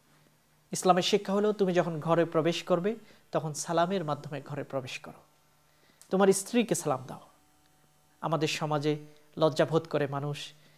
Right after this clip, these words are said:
স্বামী তার স্ত্রীকে কি করে সালাম দেবে? সন্তান তার মা বাবাকে সালাম দেয় না, এটা ঠিক নয়। বাইরের একজন মানুষকে, মুরব্বীকে দেখে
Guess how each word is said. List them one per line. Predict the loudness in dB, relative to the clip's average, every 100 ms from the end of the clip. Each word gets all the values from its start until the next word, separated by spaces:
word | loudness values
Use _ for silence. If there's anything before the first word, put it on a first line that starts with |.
| -14
স্বামী | -8 -2 -2
তার | 0 -2
স্ত্রীকে | -2 -4 -2 0 0
কি | -2
করে | -2 0
সালাম | 0 -4 -6
দেবে? | -10 -14 -20 _ _ -20 -12
সন্তান | -4 0 4 6
তার | 6 6
মা | 4
বাবাকে | 4 2 -2
সালাম | -4 -2 -2 -4
দেয় | -10
না, | -10 -20 _ _ _ _ _ _ _ -10
এটা | -4 -4
ঠিক | -4 -10 -10
নয়। | -16 _ _ -20 _ 6
বাইরের | 8 8 6
একজন | 2 4 2
মানুষকে, | 2 0 -2 0
মুরব্বীকে | 2 2 2 0 2
দেখে | 4 2 0